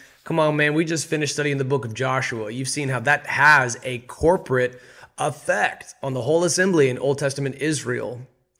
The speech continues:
Could it be that such private sin that nobody knows about, seems to be victimless, could be a spiritual inhibition to your church's building campaign? Do not underestimate the severity of one's own sin.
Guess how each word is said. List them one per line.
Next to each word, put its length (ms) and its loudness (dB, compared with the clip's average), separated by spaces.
Could 260 2
it 260 2
be 480 0
that 200 0
such 600 -2
private 480 0
sin 360 -2
that 120 -6
nobody 360 -4
knows 260 0
about, 260 -4
seems 360 0
to 60 -10
be 120 -6
victimless, 720 -6
could 140 4
be 200 0
a 80 0
spiritual 560 -2
inhibition 560 -4
to 120 -6
your 140 -4
church's 540 -8
building 500 0
campaign? 800 -16
Do 220 0
not 400 -2
underestimate 800 -2
the 80 -6
severity 540 -2
of 120 -6
one's 380 -4
own 380 -8
sin. 580 -6